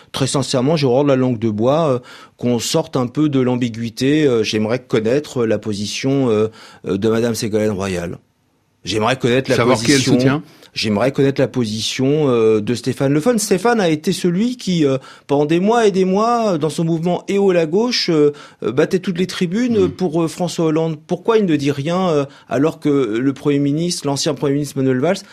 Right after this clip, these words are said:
Speaker 1: a repris le flambeau, euh, de ce que nous avons porté pendant cinq ans, euh,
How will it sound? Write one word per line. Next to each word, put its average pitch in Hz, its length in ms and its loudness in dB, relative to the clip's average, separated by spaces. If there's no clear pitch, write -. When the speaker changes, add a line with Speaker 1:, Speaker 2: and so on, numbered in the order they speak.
Speaker 1:
a 123 120 0
repris 147 340 0
le 151 140 2
flambeau, 147 600 0
euh, 131 40 0
de 123 140 -4
ce - 80 -10
que 143 100 -6
nous 131 140 -2
avons 135 240 0
porté 135 320 -6
pendant 127 180 -2
cinq 131 360 -6
ans, 147 200 0
euh, 127 60 -2